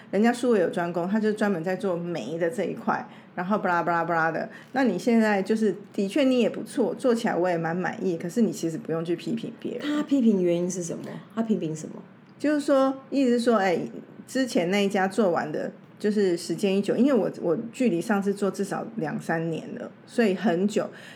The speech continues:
Speaker 1: 所以颜色退掉是自然，可是退掉之后，它退的颜色有点，退的有点偏红，他就说，
Speaker 2: 哦。
Speaker 1: 那就是你看他那个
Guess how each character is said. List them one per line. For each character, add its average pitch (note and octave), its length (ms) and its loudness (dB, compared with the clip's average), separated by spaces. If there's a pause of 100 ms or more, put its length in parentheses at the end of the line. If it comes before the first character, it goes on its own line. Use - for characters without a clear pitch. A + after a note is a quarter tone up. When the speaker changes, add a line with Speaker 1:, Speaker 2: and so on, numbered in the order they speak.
Speaker 1:
所 C4+ 140 2
以 A#3+ 80 6
颜 G3+ 120 4
色 A3 140 4
退 G#3+ 180 2
掉 F#3+ 160 2
是 F#3+ 120 -2
自 G3 240 -4
然， - 180 -6
可 F3 60 -6
是 F#3+ 100 0
退 A3+ 220 2
掉 G3+ 180 2
之 G3 140 -2
后， G3 40 0
它 G3+ 140 0
退 G3+ 240 0
的 E3+ 60 2
颜 D#3+ 180 0
色 F3+ 180 0 (120)
有 D#3+ 120 0
点， E3+ 220 -2
退 G#3 240 0
的 E3 80 0
有 E3 100 -2
点 D#3 220 -4 (640)
偏 A#3+ 260 0
红， G#3+ 380 -4 (180)
他 A#3+ 120 0
就 C4 160 4
说， A#3 220 4
Speaker 2:
哦。 A#3 100 0 (320)
Speaker 1:
那 C4 120 2
就 A#3+ 140 0
是 A#3 220 4
你 E3 120 -6
看 G#3 220 2
他 G#3 120 2
那 G#3+ 100 2
个 G3 180 2